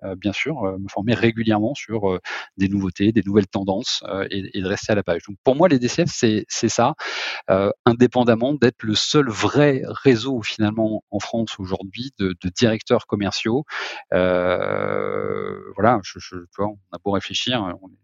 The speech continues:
toi comme moi, on est dans ces fonctions de, depuis un moment et je pense que c'est le seul vrai réseau qui, qui nous permet de, de partager, euh, de partager en tout cas entre pairs et puis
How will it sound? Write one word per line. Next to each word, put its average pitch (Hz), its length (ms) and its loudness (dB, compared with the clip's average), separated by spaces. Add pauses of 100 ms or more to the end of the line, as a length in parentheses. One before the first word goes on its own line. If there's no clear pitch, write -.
(100)
toi 101 140 -14
comme 104 160 -6
moi, 104 220 0
on 92 180 -8
est 98 140 -8
dans 90 80 -14
ces - 160 -12
fonctions - 360 -14
de, 95 160 -12
depuis 95 320 -14
un 95 40 -6
moment 98 320 -6
et 90 220 -4
je - 340 -14
pense - 100 -20
que - 80 -18
c'est - 180 -6
le - 60 -14
seul 104 240 0
vrai 101 240 2
réseau 98 300 -4
qui, 98 260 -6 (100)
qui - 140 -16
nous 95 80 -12
permet 98 300 -2
de, 92 540 -8
de 92 80 -20
partager, 98 540 -2
euh, 101 600 -6
de - 120 -20
partager 98 380 -6
en 95 80 -8
tout - 140 -20
cas 104 80 -6
entre 101 200 -6
pairs 120 200 4
et 110 60 0
puis - 240 -10